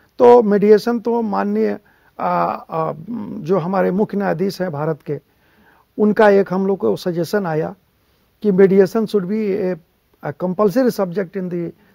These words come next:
subject of law। तो हम लोगों ने syllabus में उसको करने का फैसला ले लिया है। आगामी सत्र से जो academic session होगा,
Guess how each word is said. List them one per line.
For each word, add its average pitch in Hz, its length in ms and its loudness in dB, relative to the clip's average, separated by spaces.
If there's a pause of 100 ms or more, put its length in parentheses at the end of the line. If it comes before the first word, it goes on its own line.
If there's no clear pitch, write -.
(140)
subject 165 340 -6
of 151 140 -6
law। 147 180 -10 (560)
तो 208 60 2
हम 196 180 0
लोगों 208 260 0
ने 240 120 0
syllabus 185 480 -2
में 190 80 -6
उसको 180 300 -8
करने 170 380 -8
का 170 240 -10 (100)
फैसला 170 320 -2
ले 175 200 2
लिया 196 260 0
है। 208 180 -4 (600)
आगामी 185 360 4
सत्र 175 320 -4
से 160 280 -8 (380)
जो 156 400 -10 (600)
academic 170 360 -4
session 170 320 -6
होगा, 185 280 -6